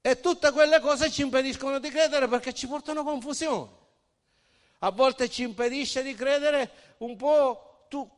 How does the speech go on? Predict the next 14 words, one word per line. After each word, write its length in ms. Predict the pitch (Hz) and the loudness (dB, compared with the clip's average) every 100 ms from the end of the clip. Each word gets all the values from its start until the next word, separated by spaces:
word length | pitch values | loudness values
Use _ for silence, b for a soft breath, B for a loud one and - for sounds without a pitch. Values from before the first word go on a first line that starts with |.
| _ - | _ -2
quando 400 | 285 285 269 208 | -2 0 -2 0
guardiamo 480 | 254 220 285 254 | -2 0 0 -2
troppo 320 | 262 294 294 277 | 0 0 2 0
nel 180 | 277 | 0
passato, 840 | 269 254 - 320 285 185 156 120 - _ _ _ _ b b b b | 0 0 0 2 2 2 -2 -8 -14 _ _ _ _ b b b b
quando 300 | 294 277 277 | 2 4 2
guardiamo 420 | 269 262 285 254 | 2 2 2 2
troppo 380 | 254 294 285 262 | 4 4 4 2
i 80 | 254 | 2
nostri 320 | 269 - 254 | 0 -4 -8
fallimenti, 760 | 226 254 262 294 330 247 175 | -4 -2 -2 -2 -2 -4 -10
quando 320 | 175 269 254 277 | -8 -6 -6 -4
guardiamo 420 | 269 262 277 262 | -2 -2 -2 0
troppo 600 | 277 302 302 269 254 | 4 4 4 2 2